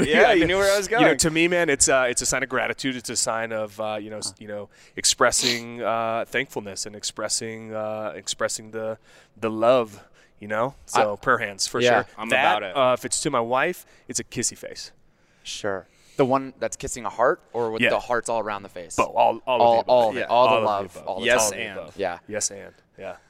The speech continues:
Speaker 3: I love it.
Speaker 1: Yeah, that's a good
Speaker 3: Um,
Speaker 1: question. <laughs> This
Speaker 3: I,
Speaker 1: is
Speaker 3: I,
Speaker 1: great.
Speaker 3: yeah.
Speaker 1: <laughs> This is
Speaker 3: I,
Speaker 1: awesome.
Speaker 3: I, I do the sa-, I use the, like, the praise, the two hands up, like, praise
Speaker 1: To me,
Speaker 3: in,
Speaker 1: that's
Speaker 3: like, the same manner.
Speaker 1: Is that the high five?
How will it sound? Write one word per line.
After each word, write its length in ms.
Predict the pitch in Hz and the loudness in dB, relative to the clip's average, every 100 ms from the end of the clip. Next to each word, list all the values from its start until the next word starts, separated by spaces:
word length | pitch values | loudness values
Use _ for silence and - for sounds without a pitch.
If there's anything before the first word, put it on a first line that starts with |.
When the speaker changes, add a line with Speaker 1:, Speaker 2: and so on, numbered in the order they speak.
| _ - | _ -4
Speaker 3:
I 60 | |
love 140 | 101 92 | -2 -2
it. 120 | - | -6
Speaker 1:
Yeah, 180 | 104 98 - - | -10 -12 -10 0
that's 140 | 113 | 4
a 40 | |
good 80 | 107 | 4
Speaker 3:
Um, 40 | 98 | 4
Speaker 1:
question. 320 | 120 - 90 - - | -2 -6 -10 -18 -18
<laughs> 180 | - | -6
This 100 | 175 | -2
Speaker 3:
I, 60 | 110 | 0
Speaker 1:
is 80 | 120 | 2
Speaker 3:
I, 40 | |
Speaker 1:
great. 200 | 120 120 | 2 2
Speaker 3:
yeah. 140 | 147 113 | 2 2
Speaker 1:
<laughs> 80 | 233 | 2
This 220 | 262 165 | 4 4
is 60 | |
Speaker 3:
I, 80 | 123 | 4
Speaker 1:
awesome. 260 | 120 - 160 - - | 4 0 -10 -8 0
Speaker 3:
I, 140 | 139 | 4
I 180 | 165 143 | 4 4
do 100 | 160 | 2
the 80 | 156 | 2
sa-, 140 | - - | 2 2
I 40 | 139 | 0
use 180 | 151 | 0
the, 120 | 139 123 | 2 4
like, 220 | 113 104 | 4 0
the 180 | 101 95 | -8 -8
praise, 520 | - 131 120 139 - - | -4 -2 0 -2 -6 -12
the 100 | 104 | -10
two 160 | 127 | -8
hands 260 | 120 117 107 | -6 -6 0
up, 200 | 113 107 | 0 0
like, 260 | 95 92 _ _ | -6 -8 _ _
praise 500 | - 165 156 170 - - _ - | -6 -2 0 -2 -8 -14 _ -2
Speaker 1:
To 100 | 156 | 2
me, 100 | 208 | 4
Speaker 3:
in, 40 | |
Speaker 1:
that's 120 | 214 147 | 6 4
Speaker 3:
like, 100 | 139 | 2
the 60 | 127 | -4
same 240 | 131 113 | -6 -6
manner. 340 | 101 95 87 - _ _ - | -8 -10 -12 -20 _ _ -8
Speaker 1:
Is 100 | 127 | -2
that 100 | 151 | -2
the 80 | 160 | -2
high 100 | 151 | -4
five? 380 | 135 143 254 - | -4 -4 -4 -8